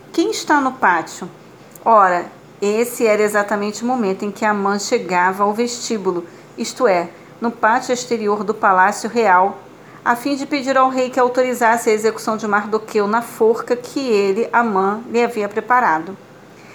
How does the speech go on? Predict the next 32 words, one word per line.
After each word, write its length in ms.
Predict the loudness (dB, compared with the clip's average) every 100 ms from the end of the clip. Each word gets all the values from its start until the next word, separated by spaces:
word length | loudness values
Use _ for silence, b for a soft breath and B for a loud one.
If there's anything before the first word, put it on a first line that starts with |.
| B -2
E 60 | 2
rapidamente 720 | 4 2 2 0 0 -2 -4
os 60 |
servos 400 | 0 2 2 0
do 120 | 2 4
rei 200 | 6 4
lhe 60 |
informaram: 720 | 2 -2 -2 2 4 2 0 -2
"É 120 | 2
Amã 440 | 2 4 2 2 0
que 120 | -4
está 200 | -2 -2
no 120 | 0
vestíbulo." 680 | -4 -6 -6 -6 -4 -6 -6 -12 -20 B B B -6
Então 300 | -2 2 2
o 40 |
rei 220 | 2 0 0
mandou 400 | 0 4 4 2
que 100 | -2
o 40 |
fizessem 580 | -4 0 0 0 -4 -4
entrar. 480 | -2 0 0 -2 -10 -20 -20 B B B
Assim 300 | -6 -4 -4
que 100 | -2
Amã 300 | 2 2 2
entrou, 480 | 0 -2 2 4 6
o 60 | 4
rei 180 | 2 2
lhe 80 |
perguntou: 720 | 2 0 0 -2 -2 -2 -2 -6 -16 B B B -6
"Caro 320 | 2 4 6
Amã, 420 | 4 4 2 0